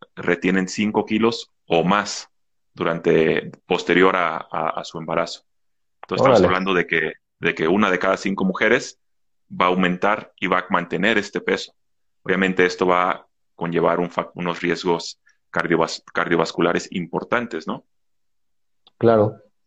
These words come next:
Speaker 2: Claro,
Speaker 1: Sí.
Speaker 2: creo que es muy importante lo que dices en cuanto a los beneficios. Y este dato que das, eh, a lo último de que, <laughs> bueno, veinte por ciento retienen cinco kilogramos o pesos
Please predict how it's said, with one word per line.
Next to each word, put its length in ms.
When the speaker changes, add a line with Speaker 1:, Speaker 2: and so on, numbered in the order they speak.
Speaker 2:
Claro, 240
Speaker 1:
Sí. 60
Speaker 2:
creo 160
que 100
es 80
muy 200
importante 480
lo 100
que 100
dices 260
en 100
cuanto 240
a 40
los 120
beneficios. 520
Y 40
este 180
dato 260
que 80
das, 400
eh, 280
a 80
lo 120
último 420
de 360
que, 300
<laughs> 0
bueno, 640
veinte 280
por 120
ciento 200
retienen 340
cinco 260
kilogramos 760
o 40
pesos 300